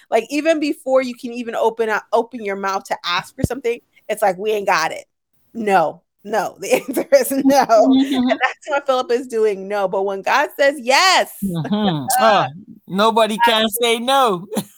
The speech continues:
Speaker 1: Right. Like, like you said, multiply that number of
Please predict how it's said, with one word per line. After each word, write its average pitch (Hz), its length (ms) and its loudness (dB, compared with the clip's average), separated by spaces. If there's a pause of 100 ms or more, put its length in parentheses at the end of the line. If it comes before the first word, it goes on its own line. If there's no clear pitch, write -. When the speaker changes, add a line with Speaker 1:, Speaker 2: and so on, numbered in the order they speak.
Speaker 1:
Right. 359 420 2 (260)
Like, - 400 -4 (100)
like 285 100 -8
you 359 160 -6 (120)
said, 285 160 -4
multiply 277 800 -4
that 247 260 -4
number 220 320 -8
of 208 140 -2